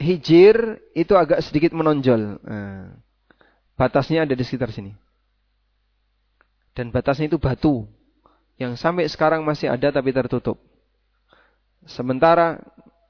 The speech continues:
eh, posisi hijir yang baru itu lebih luar dari batas Ka'bah yang sebenarnya. Baik.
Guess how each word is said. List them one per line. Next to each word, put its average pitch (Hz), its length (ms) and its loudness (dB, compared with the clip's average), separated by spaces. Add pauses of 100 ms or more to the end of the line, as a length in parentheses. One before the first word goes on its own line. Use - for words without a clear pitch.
(400)
eh, 131 480 0 (1300)
posisi 143 540 0
hijir 147 720 0 (1400)
yang 135 400 0
baru 139 480 4 (420)
itu 156 480 0 (140)
lebih 139 540 0
luar 135 580 2 (1120)
dari 135 580 2
batas 123 400 -4
Ka'bah 131 380 0
yang 123 260 -4
sebenarnya. 107 640 -12 (1300)
Baik. 110 280 -14